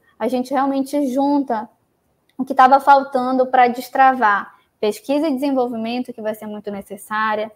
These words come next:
desenvolvimento da cadeia de fornecimento e, por último, o que eu acho que é o, o mais bonito e, e que vai dar mais trabalho,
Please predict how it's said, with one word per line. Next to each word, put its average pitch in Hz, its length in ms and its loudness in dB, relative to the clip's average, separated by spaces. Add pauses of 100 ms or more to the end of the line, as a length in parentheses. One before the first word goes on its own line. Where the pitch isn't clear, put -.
(260)
desenvolvimento 233 840 -2
da 262 140 2
cadeia 214 400 -4
de - 80 -18
fornecimento 214 840 -10 (100)
e, 269 120 -6
por 269 260 2
último, 254 560 -2 (280)
o - 60 -14
que 262 140 2
eu 254 80 6
acho 247 400 0
que 269 60 0
é 233 200 2
o, 233 140 2 (380)
o 254 40 -4
mais 247 260 2
bonito 262 800 0
e, 240 320 -4
e 240 60 -10
que 262 200 -4
vai 240 200 2
dar 233 100 6
mais 247 300 4
trabalho, 233 720 4